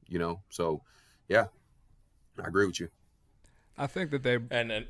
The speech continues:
Speaker 2: I'm sorry, go ahead.
Speaker 3: Yeah, go ahead.
Speaker 2: No, I was just gonna say that I think that the whole reason that they made the trade was to get from being a playoff team to being a championship team. So I don't think
Speaker 1: Right.
Speaker 2: this is one that I don't think that we can grade until we see what they do in the playoffs.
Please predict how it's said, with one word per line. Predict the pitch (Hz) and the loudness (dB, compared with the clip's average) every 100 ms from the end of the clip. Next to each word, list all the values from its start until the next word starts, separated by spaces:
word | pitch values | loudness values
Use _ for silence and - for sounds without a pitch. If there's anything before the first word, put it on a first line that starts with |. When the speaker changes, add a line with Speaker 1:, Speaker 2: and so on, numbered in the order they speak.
| - - - - - | -14 -16 -18 -16 -8
Speaker 2:
I'm | 135 | -6
sorry, | - 110 | -4 -2
go | 117 | -2
ahead. | 123 | -2
Speaker 3:
Yeah, | 101 | -4
go | 101 | -6
ahead. | 101 - - - - - - - _ _ _ | -8 -14 -20 -20 -20 -20 -20 -20 _ _ _
Speaker 2:
No, | - 147 | 0 2
I | |
was | 151 | 4
just | 156 | 2
gonna | 139 123 | 2 2
say | 117 139 | 2 2
that | 120 | 4
I | 117 | 2
think | 131 123 | 2 0
that | 120 117 - | -2 -4 -4
the | 123 | 0
whole | 123 127 | 2 2
reason | 123 123 113 | 0 -2 -2
that | 110 113 | -4 -2
they | 110 | -2
made | 110 110 | 0 -2
the | 104 | -4
trade | - 120 110 | 0 0 2
was | 107 110 | 0 -4
to | - 110 | -4 -4
get | 110 113 113 - - - - | 0 0 0 -4 -20 -20 -16
from | - 131 123 117 113 117 160 | 0 2 4 2 0 -2 -2
being | 127 127 120 | 0 2 2
a | 110 | 0
playoff | - 127 113 110 - | 2 4 4 2 0
team | 123 113 | -2 0
to | 101 | -2
being | 110 104 | -2 -2
a | |
championship | 98 117 113 107 104 110 101 | -2 -4 -2 -2 -2 -4 -4
team. | - 107 101 | -2 -2 -2
So | - 110 | -2 2
I | 120 | 4
don't | 127 117 | 2 0
think | 135 117 | 0 6
Speaker 1:
Right. | 107 | 8
Speaker 2:
this | 101 156 - | 8 6 6
is | 143 | 4
one | 139 135 127 | 6 6 6
that | 120 | 6
I | 120 | 6
don't | 120 110 | 6 4
think | 120 113 | 0 2
that | 110 | 2
we | 110 | 2
can | 107 107 | 0 -2
grade | 107 113 110 | 4 6 6
until | 110 107 120 | 4 2 2
we | 110 | 2
see | 110 - | 2 2
what | 110 107 | 4 4
they | 110 107 | 4 2
do | 107 | 2
in | 101 | 2
the | 98 | 2
playoffs. | 110 107 110 113 - | 4 6 6 4 0